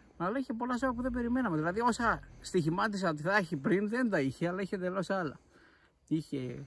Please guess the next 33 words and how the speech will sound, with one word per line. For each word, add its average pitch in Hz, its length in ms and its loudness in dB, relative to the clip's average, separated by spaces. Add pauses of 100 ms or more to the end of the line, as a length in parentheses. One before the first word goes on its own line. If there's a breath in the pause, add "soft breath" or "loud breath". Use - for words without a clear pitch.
νεογέννητο 139 840 0
χελωνάκι, 131 560 -2
σχεδόν 147 280 -2
νεογέννητο 135 400 -2
χερμάνι, 147 520 -2 (260 soft breath)
είχε 202 140 -6
πρασινόσαυρα, 160 720 -2
ωραία 151 240 0
πράσινη, 143 580 -4 (640 soft breath)
σε - 180 -2
βολικό 127 340 -2
σημείο. 151 340 -2
Εντάξει, 180 300 -2
τα 151 60 -2
γκέκο 165 320 -2
τα 160 80 -4
είχε 160 120 -6
και 185 140 -4
τα 127 160 -2
δύο. 190 300 -2 (760 soft breath)
Τα 151 100 -2
κοινά 165 220 -2
βατράχια 135 380 -2
τα 175 160 -6
είχε 202 540 -6 (180)
και 208 120 -4
φρύνους 233 460 0
στο 151 120 -2
νερό, 123 380 -4 (160)
δεν 202 100 -4
το 175 100 -2
περιμένεις, 143 680 -4 (160)
σκαντζόχυρος. 190 960 -6